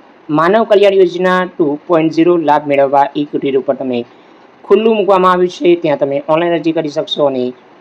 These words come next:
અ, લાભ કેવી રીતે મળશે, કયા કયા લાભાર્થીઓની પસંદગી કરવામાં આવશે. તો મિત્રો, સમાજના દરેક વ્યક્તિઓ આર્થિક ઉપાર્જન માટે અનેકવિધ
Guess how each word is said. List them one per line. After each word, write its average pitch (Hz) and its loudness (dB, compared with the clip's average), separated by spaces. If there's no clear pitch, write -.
અ, 156 4
લાભ 160 2
કેવી 180 0
રીતે 170 0
મળશે, 160 -4
કયા 147 -2
કયા 160 -2
લાભાર્થીઓની 139 -2
પસંદગી 143 -10
કરવામાં 127 -6
આવશે. 120 -10
તો 139 -8
મિત્રો, 135 -4
સમાજના 180 0
દરેક 170 0
વ્યક્તિઓ 147 -4
આર્થિક 135 -2
ઉપાર્જન 151 -4
માટે 156 -4
અનેકવિધ 156 -2